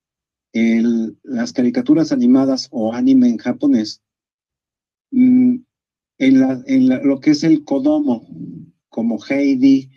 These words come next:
como Remy, aunque Remy ya es para niños un poquito más crecidos,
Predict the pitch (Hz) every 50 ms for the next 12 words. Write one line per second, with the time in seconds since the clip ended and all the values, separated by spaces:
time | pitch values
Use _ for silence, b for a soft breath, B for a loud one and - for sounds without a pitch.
0 | _ _ _ _ _ _ _ _ - 110 110 110 110 110 110 117 120 135 139 139
1 | 135 131 131 135 135 - - _ _ _ _ _ _ _ _ _ - 113 110 -
2 | 123 120 127 127 127 127 120 123 123 127 123 - - - - _ _ _ _ _
3 | _ - 127 117 117 113 120 120 120 113 - 131 117 120 110 117 113 127 120 117
4 | 113 113 - - 131 120 123 - 156 147 123 120 127 131 - -